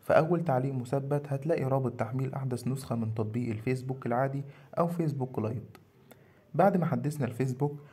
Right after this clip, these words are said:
عندك في قناة التليجرام أو جروب الفيسبوك هتلاقي رابط التليجرام أو جروب الفيسبوك في صندوق الوصف.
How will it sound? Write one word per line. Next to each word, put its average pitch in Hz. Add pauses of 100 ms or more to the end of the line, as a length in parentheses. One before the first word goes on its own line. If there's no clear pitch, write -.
(140)
عندك 175
في 160
قناة 143
التليجرام 131
أو 117
جروب 120
الفيسبوك 127 (280)
هتلاقي 143
رابط 143
التليجرام 117
أو 113
جروب 123
الفيسبوك 131
في 131
صندوق 147
الوصف. 104